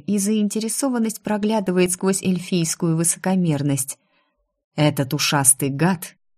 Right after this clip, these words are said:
этот паскудный эльф представил тебя своей нареченной»,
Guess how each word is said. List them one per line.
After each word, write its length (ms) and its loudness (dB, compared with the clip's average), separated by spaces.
этот 380 2
паскудный 840 4
эльф 540 0
представил 680 4
тебя 380 2
своей 540 4
нареченной», 1000 2